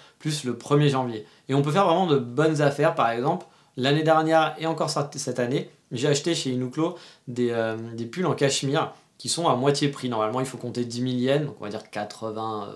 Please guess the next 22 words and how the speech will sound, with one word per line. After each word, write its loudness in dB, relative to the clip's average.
euros -2
le -4
pull -8
en -6
cachemire. -2
Et -4
là, 4
vous 2
pouvez -2
l'avoir 4
pour -10
quarante, 2
pour -8
une -6
quarantaine 2
d'euros, 2
donc -6
vraiment 0
à 0
moitié -2
prix. -4
Donc -2